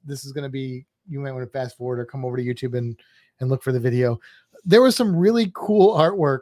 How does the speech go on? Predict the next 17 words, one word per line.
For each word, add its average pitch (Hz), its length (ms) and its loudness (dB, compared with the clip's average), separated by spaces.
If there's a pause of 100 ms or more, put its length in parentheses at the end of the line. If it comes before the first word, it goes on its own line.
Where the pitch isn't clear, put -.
We 180 120 0
went 254 240 0
to 180 160 -2
all 190 320 -2
three 202 220 -6
elevator 151 600 -2 (160)
bays 131 500 -4
and 147 140 -6
went 147 200 -6
up 170 260 -8
and 160 140 -8
down 143 300 -8
every 151 180 -4
one 143 140 -2
of 135 80 -4
'em 135 80 -6
and 127 120 -6